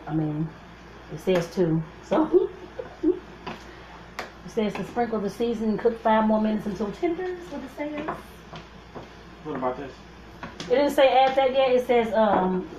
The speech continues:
Speaker 1: once we cook that five more minutes, it says until it's tender, and then we have to put in the flour over the veggies is one tab-, tablespoon, and then add the soy sauce and the broth after that. So we still gotta cook five minutes.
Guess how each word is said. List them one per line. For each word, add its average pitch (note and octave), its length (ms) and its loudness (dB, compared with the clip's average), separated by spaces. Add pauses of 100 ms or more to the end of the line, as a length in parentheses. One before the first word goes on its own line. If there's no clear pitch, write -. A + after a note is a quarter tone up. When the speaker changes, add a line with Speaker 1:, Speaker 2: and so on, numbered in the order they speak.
(520)
Speaker 1:
once B3+ 220 4
we C4+ 80 -2
cook - 220 -2
that B3+ 180 4
five C4 240 6
more C4 160 2
minutes, C4+ 400 -4 (140)
it A3 120 0
says D4 200 6
until A#3+ 260 2
it's G#3+ 140 -4
tender, F#3+ 400 0 (340)
and G3+ 100 0
then B3 140 6
we A#3+ 80 2
have A#3 140 2
to G#3 80 -2
put A#3+ 160 4
in A#3 100 6
the G#3+ 100 4
flour A#3 600 4 (640)
over A3+ 200 4
the A3 100 4
veggies A3+ 340 4
is G#3 140 0
one A3 200 4
tab-, A#3+ 320 2 (120)
tablespoon, A#3 640 2
and G#3 100 0
then A#3 160 2
add G#3 220 0
the G#3 80 -4
soy A3 260 4
sauce G#3 380 2
and G3+ 160 -2
the F3+ 40 2
broth F#3+ 380 0 (920)
after F3+ 220 0
that. F3 260 0
So E3+ 80 -4
we E3+ 100 -4
still F#3 180 -2
gotta F3+ 200 0
cook - 200 -6
five F3 240 2
minutes. E3 460 -2